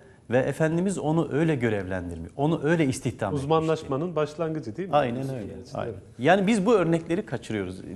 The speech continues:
Speaker 1: Demek istediğim şey o. Önümüzde, e, en güzel örneğin örnekleri var ama biz, e,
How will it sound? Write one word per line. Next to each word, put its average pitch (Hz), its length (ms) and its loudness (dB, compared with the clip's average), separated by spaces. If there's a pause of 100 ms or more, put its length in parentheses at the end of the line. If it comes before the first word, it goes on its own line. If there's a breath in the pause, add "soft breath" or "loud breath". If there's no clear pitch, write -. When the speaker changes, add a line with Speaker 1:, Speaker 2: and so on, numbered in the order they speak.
(140)
Speaker 1:
Demek 131 360 0
istediğim 120 360 -2
şey 107 220 -6
o. 87 100 -8 (800 soft breath)
Önümüzde, 180 600 6 (460 loud breath)
e, 120 380 2 (500)
en 180 240 2
güzel 139 260 4
örneğin 120 360 2
örnekleri 127 640 2
var 180 300 -2 (760 soft breath)
ama 139 360 0
biz, 131 380 -2 (200)
e, 107 340 -4